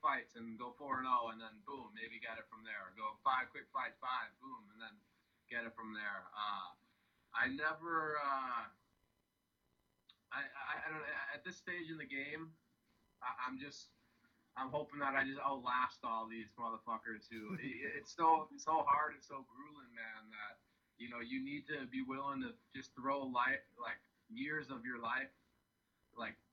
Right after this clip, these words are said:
down away. Like, you gotta dedicate everything to it, or else y-, you're not gonna get anywhere in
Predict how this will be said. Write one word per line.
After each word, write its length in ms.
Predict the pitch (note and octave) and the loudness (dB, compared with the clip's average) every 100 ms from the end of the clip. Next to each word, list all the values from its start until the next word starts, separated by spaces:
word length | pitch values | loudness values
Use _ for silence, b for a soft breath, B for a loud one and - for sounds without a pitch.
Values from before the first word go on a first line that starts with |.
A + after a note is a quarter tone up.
| _ _ _ | _ _ _
down 400 | A2+ B2 C3+ A#2 G#2 | 0 4 4 2 -6
away. 160 | A#2 A#2 | -8 -6
Like, 160 | A2+ | -8
you 80 | A#2 | -8
gotta 400 | B2+ B2+ A#2 G#2+ _ - | -6 -4 -6 -8 _ -8
dedicate 480 | B2+ C3 C3 B2+ A#2 | -6 -6 -6 -8 -4
everything 480 | A#2 B2 C3+ B2 G#2+ A2 | -4 -4 -8 -10 -12 -10
to 160 | G#2 | -10
it, 80 | G2+ | -6
or 160 | G#2 A2 | -2 2
else 320 | A2 - - A2 | 2 0 -14 -16
y-, 160 | A2+ | -6
you're 140 | A#2 A#2 | -2 2
not 180 | A2+ A#2+ | 2 0
gonna 140 | A2 | -2
get 180 | A2+ A2+ | 0 0
anywhere 480 | A#2 A2 F#2 F2+ | -4 -6 -6 -6
in 40 | F#2 | -10